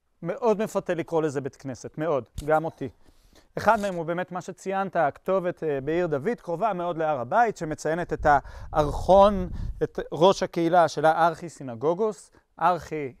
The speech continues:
עליון, סין ביחד, גוג, ידעתי את זה פעם, שכחתי, אבל להתכנס ביחד, אם אני זוכר נכון. אה,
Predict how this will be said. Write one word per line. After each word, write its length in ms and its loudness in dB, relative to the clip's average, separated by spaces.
עליון, 540 0
סין 460 -6
ביחד, 720 0
גוג, 420 -2
ידעתי 440 -4
את 40 -8
זה 80 -10
פעם, 260 -8
שכחתי, 600 -6
אבל 120 -6
להתכנס 480 -4
ביחד, 480 -2
אם 120 -6
אני 220 -8
זוכר 380 -8
נכון. 340 -4
אה, 600 0